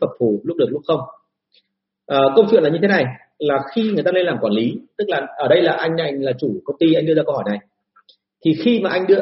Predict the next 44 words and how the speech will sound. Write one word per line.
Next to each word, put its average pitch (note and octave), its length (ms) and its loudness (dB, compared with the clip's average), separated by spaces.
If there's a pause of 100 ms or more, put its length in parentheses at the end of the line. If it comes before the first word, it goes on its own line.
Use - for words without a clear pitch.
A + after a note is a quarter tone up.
anh F#3 180 -2
là C#3+ 260 0 (160)
chủ B2+ 180 0
công D3 100 -4
ty E3+ 280 2
và C3 80 -2
anh D3+ 180 -4
có C#3+ 140 0
quản G#2 140 -2
lý F#2+ 120 -6
ở D3+ 80 2
dưới, G#2+ 220 0
thì - 260 -14
thông E3 140 -2
thường D#3 200 -2
các - 80 -4
bạn - 140 -8
quản G2+ 120 -4
lý, A2+ 260 -4 (120)
các - 120 -6
bạn D#3 180 -12
mặc D#3 100 -6 (100)
định - 260 -4
cho D3 220 -4
rằng A#2 120 -2 (100)
là G2 240 -6
họ D3+ 220 -6
đã A#2+ 120 -6
đứng B2+ 140 -2
vào E3+ 140 -4
cái - 100 -6
tầng A#2+ 140 -4
lớp D#3 220 0
giống D3+ 160 0
như D#3 80 -4
là B2+ 80 -2
người A#2 140 0
làm G2+ 120 -4
chủ A2+ 120 -2 (100)
giống - 100 -4
như D3 80 -2
anh. C#3 120 -4 (640)
Cho F#3 120 4
nên F3 260 6